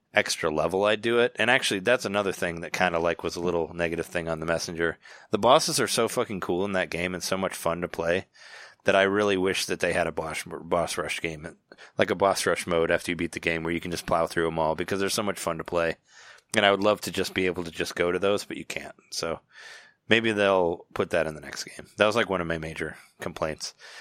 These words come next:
And I hope that it would have went, like, sixteen or, like, thirty-two bit at the end, but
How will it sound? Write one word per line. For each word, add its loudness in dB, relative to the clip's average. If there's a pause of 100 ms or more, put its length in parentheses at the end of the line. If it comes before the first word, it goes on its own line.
And 8
I 12
hope 6
that 2
it 4
would 4
have 4
went, 4
like, -2
sixteen -4
or, 2
like, 0
thirty-two -2
bit -2
at -4
the -6
end, -8
but -14